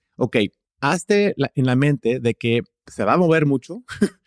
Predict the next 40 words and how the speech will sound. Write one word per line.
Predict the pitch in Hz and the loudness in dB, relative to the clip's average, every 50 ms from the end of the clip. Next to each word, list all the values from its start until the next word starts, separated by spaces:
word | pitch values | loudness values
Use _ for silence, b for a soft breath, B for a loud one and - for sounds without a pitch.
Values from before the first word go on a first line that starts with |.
| b b b b b b _ | b b b b b b _
pero | - 123 113 | 0 2 2
no | 117 120 127 143 156 | 4 4 4 2 2
se | - - | 2 2
va | 147 135 | 2 2
a | 135 | 2
ir | 135 131 | 2 0
a | 117 | -2
cero | - - 107 117 127 - | -2 -4 -4 -4 -2 0
y | 143 110 | 0 0
diversifica | 101 113 101 117 110 - - - - 135 - 131 | 2 2 2 0 -2 -2 -6 -10 -6 -2 0 2
muy | 120 117 123 135 143 139 | 2 2 4 4 2 4
bien | 123 127 117 113 | 4 2 2 0
esa | 101 - 98 | -2 -4 -10
caja, | - - - _ _ _ _ _ _ _ | -14 -16 -16 _ _ _ _ _ _ _
¿ok? | - 104 92 - 101 113 - - _ _ _ | -8 -6 -2 -2 -2 -2 -4 -8 _ _ _
Entonces, | _ - 147 131 | _ -4 -2 0
si | 156 | 2
lo | 147 143 | 4 4
diversificas | 143 147 143 156 151 - 190 269 - 240 202 175 | 4 4 2 2 0 -2 -6 -2 0 2 2 4
muy | 175 185 180 | 4 4 4
bien, | 165 151 147 180 214 | 4 4 2 2 2
para | - - 113 | 0 0 2
darte | 113 123 127 - 143 | 2 0 0 -2 -2
un | 139 | -2
ejemplo, | 120 95 123 123 123 131 139 127 | -2 0 0 0 0 0 0 0
comprando | - 110 95 - 117 120 120 123 | 0 -2 0 0 0 2 2 2
las | 123 110 101 92 | 2 2 0 0
nueve | 101 104 104 104 | 0 0 0 2
mil | 104 120 127 | 2 2 2
empresas | 120 113 104 - 113 110 113 98 101 | 2 0 0 -2 -6 -6 -6 -4 -2
más | 104 104 98 | -2 -2 0
grandes | 101 104 104 101 90 | 0 0 0 0 0
del | 87 85 | 0 0
mundo | 95 101 98 95 120 127 | 0 0 0 0 0 -2
y | |
solo | - - 107 107 | -2 -2 -2 -2
invirtiendo | 107 104 95 92 - 101 98 101 | -2 -4 -6 -8 -8 -6 -4 -4
en | 92 | -4
acciones, | 80 - - - 87 90 135 196 - - _ _ _ - | -6 -8 -8 -6 -4 -4 -4 -6 -8 -14 _ _ _ -8
¿ok? | 98 87 101 | -8 -6 -6